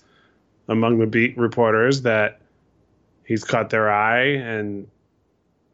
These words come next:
they're paying attention and all that. You know, he, he might be on the horizon in one way,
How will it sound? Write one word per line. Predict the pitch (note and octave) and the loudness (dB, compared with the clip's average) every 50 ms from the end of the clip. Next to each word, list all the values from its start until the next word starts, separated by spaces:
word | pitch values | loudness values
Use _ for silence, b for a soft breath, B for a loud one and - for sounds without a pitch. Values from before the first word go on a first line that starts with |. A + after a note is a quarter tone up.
| _ _ _ _ _ _ _ _ _ _ _ - | _ _ _ _ _ _ _ _ _ _ _ -6
they're | - G#2+ G#2 G2 F#2 G2+ _ _ - | -4 -4 -2 -4 -6 -10 _ _ -8
paying | - A2+ A2 G#2+ G2+ | -4 -4 -2 -2 -2
attention | G2+ F#2+ - C#3 D3 D3+ C#3+ C#3+ - D3 C#3+ C#3 C#3 C3+ | -4 -4 -2 -2 0 0 0 0 0 0 2 2 2 0
and | C3 A#2+ A2 G#2 G#2 | 0 -2 -4 -6 -4
all | G#2+ A2+ A2+ | -4 -2 -2
that. | A2 A#2 C#3 D3+ B2 | -2 0 -2 -2 -2
You | A#2+ A#2+ | -4 -6
know, | A#2 A2+ G#2+ | -6 -6 -6
he, | A2 A2 A2 G#2+ | -6 -8 -10 -10
he | G#2+ A2+ | -8 -8
might | A2+ A2+ A2 - | -6 -6 -6 -6
be | - A2 | -4 -4
on | G#2 G#2+ G#2 | -4 -4 -4
the | G2 | -4
horizon | F#2 G#2+ G#2+ G#2+ A2 A#2+ B2+ A#2+ C3 C#3+ C#3 C3 B2+ | -2 0 0 2 2 2 0 0 2 0 0 0 0
in | B2+ B2 A2+ A#2+ B2 | -2 -4 -4 -4 -4
one | B2+ C3+ C#3 C3+ B2+ | 0 2 2 2 2
way, | C3 C3 B2+ B2+ C3 C3+ | 2 2 2 2 2 0